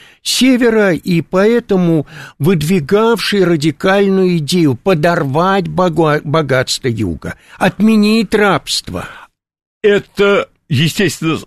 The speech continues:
Speaker 2: с моралью не было связано. Это были интересы богатых людей.
Speaker 1: Разумеется, это шла, э, борьба не на жизнь, а на смерть между,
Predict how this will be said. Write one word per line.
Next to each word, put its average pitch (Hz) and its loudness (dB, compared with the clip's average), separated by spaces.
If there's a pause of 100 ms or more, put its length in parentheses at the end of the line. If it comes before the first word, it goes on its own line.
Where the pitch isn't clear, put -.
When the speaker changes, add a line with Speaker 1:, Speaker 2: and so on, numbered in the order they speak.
Speaker 2:
с - -6
моралью 190 2
не 269 2
было 131 0
связано. 135 -2
Это 156 0
были 262 0
интересы 240 0
богатых 185 -2
людей. 123 -2
Speaker 1:
Разумеется, 151 -2
это 208 2
шла, 262 0
э, 180 0
борьба 170 -2
не 185 2
на 180 2
жизнь, 151 0
а 156 0
на 208 0
смерть 202 -2
между, 160 0